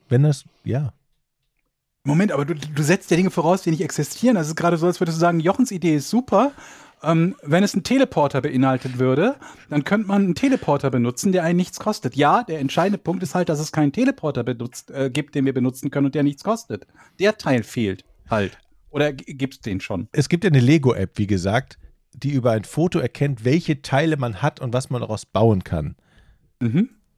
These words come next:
Speaker 1: Und jetzt stellt euch vor, dass man dieses Konzept mit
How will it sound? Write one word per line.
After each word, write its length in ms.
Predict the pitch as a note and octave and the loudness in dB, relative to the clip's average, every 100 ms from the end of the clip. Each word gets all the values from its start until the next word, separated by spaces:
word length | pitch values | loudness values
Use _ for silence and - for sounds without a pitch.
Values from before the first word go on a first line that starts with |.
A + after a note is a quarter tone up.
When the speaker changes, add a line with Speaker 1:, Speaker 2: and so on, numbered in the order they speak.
| _ | _
Speaker 1:
Und 180 | G2+ G2+ | -6 -2
jetzt 220 | C3+ - | -2 -2
stellt 240 | B2+ A#2 | -2 -2
euch 180 | G#2+ - | -2 -8
vor, 220 | - A2+ | -4 -2
dass 180 | C3 - | -2 -4
man 140 | A2 G2 | -8 -6
dieses 280 | A#2 B2+ | -8 -8
Konzept 540 | - A2+ - A2+ _ _ _ _ | -8 -8 -6 -6 _ _ _ _
mit 200 | - G#2 | -8 -8